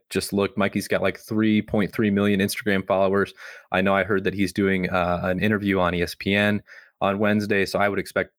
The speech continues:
plenty of traffic, uh, in the Discord and on the I Got It platform. So very excited to see how that drop goes, and then the subsequent drops that we should get into now before we let you go, 'cause we, we do wanna talk a little bit of baseball,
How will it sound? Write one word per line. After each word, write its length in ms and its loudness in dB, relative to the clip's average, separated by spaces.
plenty 440 0
of 140 -2
traffic, 600 0
uh, 220 2
in 60 0
the 80 2
Discord 500 0
and 320 2
on 400 0
the 140 2
I 40 4
Got 200 2
It 60 -8
platform. 420 -2
So 240 -2
very 220 2
excited 320 -2
to 80 -8
see 180 0
how 100 2
that 140 2
drop 220 0
goes, 240 2
and 100 2
then 140 0
the 60 2
subsequent 360 -2
drops 240 0
that 60 -2
we 100 2
should 140 -4
get 100 2
into 180 -2
now 160 2
before 280 0
we 80 0
let 200 -2
you 60 -6
go, 160 2
'cause 140 -10
we, 240 0
we 100 0
do 140 0
wanna 120 2
talk 260 0
a 40 -2
little 160 0
bit 80 2
of 80 2
baseball, 480 2